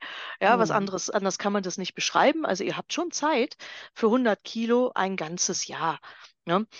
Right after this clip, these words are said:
Speaker 1: Und je kleiner das Pferd ist, wenn man jetzt einen Shetland-Pony hat und das hat hundert Kilo Übergewicht, Gott bewahre, ich hoffe nicht, dass das passiert, aber
Speaker 2: <laughs>
Speaker 1: stellen wir uns vor, dann hat man auch zwei Jahre Zeit für. Ne?
Speaker 2: Ja, ja.
Speaker 1: So, aber das macht man als erstes. Das heißt, man macht eine Rationskorrektur, weil ansonsten kämpft man im Sattel gegen Windmühlen.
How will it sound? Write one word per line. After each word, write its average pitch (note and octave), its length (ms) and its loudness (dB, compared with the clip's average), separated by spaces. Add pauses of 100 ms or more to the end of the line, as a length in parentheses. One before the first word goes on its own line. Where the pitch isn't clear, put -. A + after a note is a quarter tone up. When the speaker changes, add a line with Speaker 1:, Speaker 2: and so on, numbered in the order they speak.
(260)
Speaker 1:
Und G#3+ 280 4
je A3 80 2
kleiner G3+ 340 4
das F3+ 200 0
Pferd D3+ 220 0
ist, D#4+ 240 2
wenn G3+ 80 -2
man F#3+ 120 -2
jetzt F3+ 180 -4
einen D3+ 60 -6
Shetland-Pony B3 580 0
hat G#3 240 0
und F#3 160 -10
das F3+ 160 -4
hat - 380 0
hundert G#3 480 2
Kilo G3 200 0
Übergewicht, G3 640 0
Gott F#3 160 -8
bewahre, F3+ 360 4
ich - 100 -2
hoffe F3+ 180 -4
nicht, F3 240 -6
dass D3 100 -6
das - 180 -6
passiert, - 520 2
aber F#3 280 4
Speaker 2:
<laughs> A3+ 380 4
Speaker 1:
stellen G3+ 220 4
wir F3+ 60 2
uns - 120 -4
vor, G#3 180 2
dann F#3 100 0
hat F#3 140 0
man F3+ 120 0
auch D#3+ 120 2
zwei F3 260 4
Jahre D#3+ 300 4
Zeit - 280 -16
für. - 160 -20 (240)
Ne? G3 180 0
Speaker 2:
Ja, - 160 -6 (280)
ja. D#3 100 0
Speaker 1:
So, F#3 300 6
aber F3+ 380 6 (180)
das B3 320 2
macht B3+ 220 2
man G#3 160 2
als F3+ 120 0
erstes. - 540 -2
Das G3+ 240 -2
heißt, G#3 400 2
man F#3+ 160 -4
macht F#3+ 300 -4
eine E3+ 260 0
Rationskorrektur, F3+ 1160 -2
weil G3+ 100 2
ansonsten D4+ 560 0
kämpft - 380 -2
man B3+ 180 2
im G3 120 -2
Sattel G#3+ 300 2
gegen G3 280 -2
Windmühlen. E3+ 480 -4